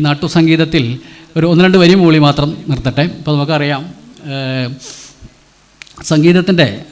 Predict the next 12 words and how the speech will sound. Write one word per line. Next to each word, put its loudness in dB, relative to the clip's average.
ഏഹ്, -2
വ്യത്യസ്ത 0
ശാഖകൾ 0
നമുക്കറിയാമല്ലോ. 2
അപ്പോൾ -6
എങ്കിൽ 0
കൂടി -2
നമ്മൾ -2
ചെറിയൊരു, 2
ഒ-, -6
ഒരു 2
പാട്ട് 2